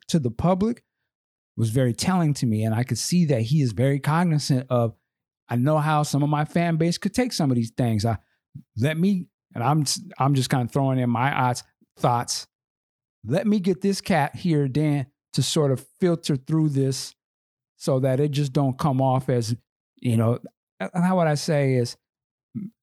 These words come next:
I, I'll show a Prince that they may not be ready to see. <laughs> You know what I'm saying? Like, some of my fans may just wanna see me as I, how, how I have been presented and how I've allowed myself to be presented.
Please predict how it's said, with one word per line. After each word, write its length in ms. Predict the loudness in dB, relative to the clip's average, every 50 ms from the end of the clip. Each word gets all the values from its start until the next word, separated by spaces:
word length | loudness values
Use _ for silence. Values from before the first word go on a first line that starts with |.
| _ _ _ -4
I, 140 | -2 -2 -2 0
I'll 200 | 0 2 2 0
show 240 | 0 0 0 2 2
a 80 | 2 0
Prince 340 | 0 -2 -2 0 0 0 -2
that 140 | -2 -2 0
they 140 | 0 0
may 160 | 2 2 0 2
not 180 | 0 0 0
be 80 | 0 2
ready 280 | 2 2 2 2 0
to 80 | -2 -2
see. 260 | -4 0 2 2 2 0 0 -2
<laughs> 100 | 0 0 0 -2 -6 -12 _ _ -2 -2 -2 -2 -4 -2 -2 -2 -2 -4 -12 -20 -20 -20 _ _
You 120 | -2 -2
know 80 | 0 2
what 100 | 0 0
I'm 100 | 0 0
saying? 340 | -2 -2 0 0 0 0
Like, 200 | 0 0 0 -2 -4 _ _ _ _ _ _ _
some 160 | _ -4 -2 0
of 80 | 0
my 160 | 2 0 0
fans 320 | 0 0 -2 0 0 0 0
may 160 | 2 0 0
just 220 | 0 0 0 0
wanna 240 | 0 0 2 0 0
see 280 | -2 0 0 0 0 2
me 240 | 2 2 2 2 2
as 140 | 2 0
I, 160 | 0 0 0 0 -2 -4 -2
how, 320 | 0 0 2 2 2 0 0
how 220 | -2 -2 0 0
I 120 | 0 2 2
have 120 | 0 2
been 200 | 2 2 0 0
presented 600 | 0 -2 -2 0 2 0 0 2 0 -2 -2 0
and 120 | 0 0 0
how 140 | 2 2
I've 180 | 2 0 0 0
allowed 260 | 0 2 2 2 2
myself 340 | 2 0 -2 0 -2 -4 -2
to 60 | -2 -2
be 120 | -2 0
presented. 500 | 0 -2 0 0 0 0 0 0 -2 -2